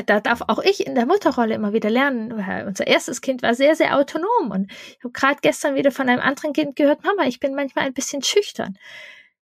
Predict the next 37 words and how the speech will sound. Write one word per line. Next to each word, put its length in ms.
Ich 220
möchte 380
dich 180
da 120
noch 140
dabei 380
haben. 320
Ja, 320
gerne. 500
Ähm, 380
also 280
wirklich 400
da 380
auch, 280
auch 160
noch 180
mal 140
gucken, 640
wenn 120
du 60
ein 240
hochsensibles 720
Kind 420
hast, 300
dass 160
er 100
auch 40
noch 100
mal 140
Reize 500
ganz 320
anders 400
wahrnimmt 500
und 100
verarbeitet, 880
dann 140
ist 460